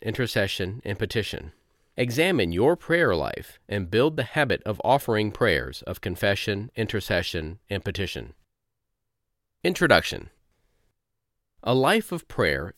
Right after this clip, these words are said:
takes us inward to the transformation we need. Prayer does change us.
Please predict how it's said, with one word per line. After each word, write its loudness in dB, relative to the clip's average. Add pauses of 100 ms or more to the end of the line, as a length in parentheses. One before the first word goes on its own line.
(100)
takes 0
us 2
inward -2
to -4
the -4
transformation 0
we -2
need. -2 (500)
Prayer 4
does 2
change 0
us. -4